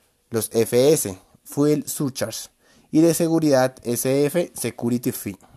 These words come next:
¿Cuál es el proceso que se debe realizar para llevar a cabo un contrato de compraventa? Este proceso de compraventa se realiza a través de agentes de carga,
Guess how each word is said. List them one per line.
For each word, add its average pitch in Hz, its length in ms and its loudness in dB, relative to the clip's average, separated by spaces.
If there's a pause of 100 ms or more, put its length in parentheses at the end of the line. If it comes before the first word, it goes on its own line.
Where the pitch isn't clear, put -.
(2250)
¿Cuál 143 220 0
es 160 100 -4
el 180 140 -4
proceso 139 560 -6
que 151 100 -2
se 131 140 -4
debe 110 220 -4
realizar 120 500 -4
para 123 180 -2
llevar 107 300 -4
a 107 100 -6
cabo 113 220 -2
un 113 160 -6
contrato 117 480 -6
de 110 80 -4
compraventa? 104 680 -6 (1120)
Este 143 240 -2
proceso 170 400 -2
de 135 100 -2
compraventa 110 760 -4
se - 200 -6
realiza 107 400 -4
a 123 40 -4
través 120 340 -4
de 110 80 -4
agentes 113 400 -8
de 104 120 -8
carga, 110 400 -6